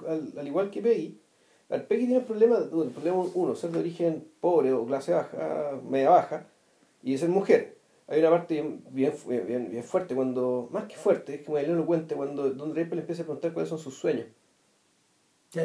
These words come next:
Speaker 1: Y Peggy empieza a decir cuáles son sus sueños, no, crear algo con sentido, algo grande, una gran campaña, y después, puta, ser directora creativa, tener su propia agencia.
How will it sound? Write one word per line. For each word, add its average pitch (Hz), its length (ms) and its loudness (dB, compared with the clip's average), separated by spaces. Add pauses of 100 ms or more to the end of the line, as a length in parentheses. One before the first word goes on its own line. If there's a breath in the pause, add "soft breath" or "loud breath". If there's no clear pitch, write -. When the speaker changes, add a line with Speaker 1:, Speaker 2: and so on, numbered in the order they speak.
Speaker 1:
Y 127 80 -6
Peggy 165 180 4
empieza 170 300 -2
a 165 40 4
decir 180 220 -4
cuáles 196 220 0
son 214 100 -6
sus 208 160 -12
sueños, 240 300 0
no, 359 340 -4
crear 214 200 -2
algo 196 180 -4
con 170 120 -2
sentido, 196 580 -4
algo 165 160 0
grande, 196 360 0
una 156 100 0
gran 165 180 0
campaña, 110 760 -4
y - 100 -8
después, 180 420 -6
puta, - 300 -12
ser 147 180 -12
directora 135 360 -8
creativa, 170 480 -6
tener 143 140 -8
su 139 120 -14
propia 135 200 -8
agencia. 196 380 -6